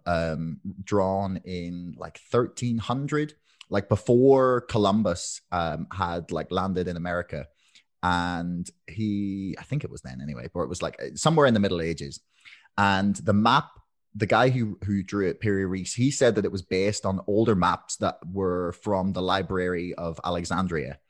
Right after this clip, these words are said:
And they have, like, like, perfect, perfect, like, dimensions of, like, the edges of all the continents. Like, uh, the, because latitude's super easy to measure 'cause all you need's the sun. But longitude is a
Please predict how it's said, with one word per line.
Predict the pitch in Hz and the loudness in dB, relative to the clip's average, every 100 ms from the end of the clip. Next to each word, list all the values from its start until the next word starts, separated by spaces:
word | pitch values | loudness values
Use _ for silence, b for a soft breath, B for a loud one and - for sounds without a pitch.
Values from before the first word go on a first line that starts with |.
| b b b b _ | b b b b _
And | 95 90 90 92 | 0 2 0 0
they | 92 | 0
have, | 92 101 101 107 | 2 2 2 0
like, | 95 - b b b - | -2 -4 b b b -10
like, | 101 - _ _ _ | -10 -10 _ _ _
perfect, | 165 175 - 143 - - - _ - | 6 6 6 2 2 -10 -14 _ 2
perfect, | 147 196 202 151 98 - - | 6 6 6 4 0 -2 -2
like, | 95 - | -2 0
dimensions | 117 104 117 135 151 156 165 | 2 4 4 2 0 -2 -4
of, | - 101 | -4 -2
like, | 98 | 0
the | 113 104 | 2 2
edges | 120 120 120 | 2 2 0
of | 113 | 4
all | 110 | 4
the | 104 | 2
continents. | - 113 113 151 180 - - - b b b _ _ | 0 0 0 0 0 -2 -10 -18 b b b _ _
Like, | 113 113 - | -4 -4 -4
uh, | - 85 - | -6 -8 -4
the, | 120 135 127 - _ 92 | 2 2 2 -10 _ -10
because | 95 117 131 123 - | -4 0 0 0 0
latitude's | 131 160 185 - 151 131 | 4 4 4 4 2 2
super | - 131 123 101 | 0 2 2 2
easy | 113 110 98 | 2 0 2
to | |
measure | 92 92 87 76 | 2 2 0 -4
'cause | - 87 | -4 2
all | 101 | 4
you | 104 | 4
need's | 98 87 - | 2 -2 -4
the | - | -10
sun. | - 101 73 60 - b b b _ | 0 0 0 -6 -14 b b b _
But | - | -2
longitude | 117 113 151 165 156 170 156 | 2 4 4 4 2 2 2
is | 131 | 2
a | 73 | -2